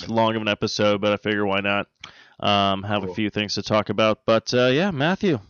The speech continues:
Speaker 2: how are things? Things are good?
Speaker 1: Things are good, man. Sorry if I sound a little congested. We were out at the Ostrich Festival today, and
Speaker 2: Nice.
Speaker 1: the allergies
Speaker 2: I saw that. I was all like,
Speaker 1: got
Speaker 2: "Dang."
Speaker 1: wrecked.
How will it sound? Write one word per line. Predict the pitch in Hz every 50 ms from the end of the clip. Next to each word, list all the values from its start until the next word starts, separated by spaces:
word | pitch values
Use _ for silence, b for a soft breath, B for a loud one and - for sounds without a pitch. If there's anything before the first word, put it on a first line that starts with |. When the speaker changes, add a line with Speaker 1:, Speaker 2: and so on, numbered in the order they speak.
| _ -
Speaker 2:
how | 123 117 120 127
are | 127 120
things? | - 135 135 143 151 151 - - - 131 -
Things | - 117 113 110
are | 117
good? | 113 131 131 143 151 147 - _ _ _ _ _
Speaker 1:
Things | - 95 98 104 98 -
are | 104 98 101
good, | 92 80 90 95 101 92
man. | 78 78 76 78 78 76
Sorry | - - 85 85 87
if | 87 80 -
I | 82 80 76 73 73
sound | - - - 76 78 76
a | 76
little | 73 73 73 80 78 73 71 71 B B B B B B B B B _ -
congested. | - 78 71 76 78 78 - - 73 67 69
We | 69 69 67
were | 65 69 69 69
out | 69 69 58 - -
at | 65 65 _
the | - 67 65 65 65 65 62 - - - _ _ _ _ _ _ _ -
Ostrich | - 71 76 - - - 71 69 - -
Festival | - - 71 - - - - 67 65 65
today, | - - - 65 64 62
and | 62 62
Speaker 2:
Nice. | - 110 107 101 98 - -
Speaker 1:
the | 58
allergies | 64 65 62 62 67 - 62 62 64 62 - - - b b b b
Speaker 2:
I | - 101
saw | - - - 117 117 113
that. | 107 98 95 90 62
I | 90 95
was | 95 92 92
all | 98 95 95
like, | 92 92 90 87 90
Speaker 1:
got | 104
Speaker 2:
"Dang." | 120 143 165 180 165 135
Speaker 1:
wrecked. | - - 101 98 98